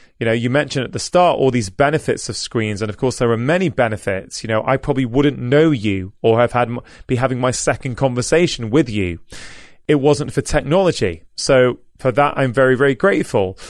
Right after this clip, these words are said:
But for many of us, we are using technology as a substitution for real life connection.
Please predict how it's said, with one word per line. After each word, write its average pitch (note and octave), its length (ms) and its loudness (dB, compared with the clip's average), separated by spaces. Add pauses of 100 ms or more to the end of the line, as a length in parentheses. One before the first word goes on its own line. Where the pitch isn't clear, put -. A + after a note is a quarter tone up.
(320)
But E3+ 200 4
for F3 100 -2
many G#3+ 260 2
of - 120 -2
us, A#2+ 340 2
we C3 280 4
are C3 200 4
using C#3+ 460 2
technology B2+ 640 0
as A2 140 -2
a - 20 -6
substitution B2 920 -4
for G#2+ 180 -4
real A#2 320 0
life G#2 320 -2
connection. G2+ 560 -4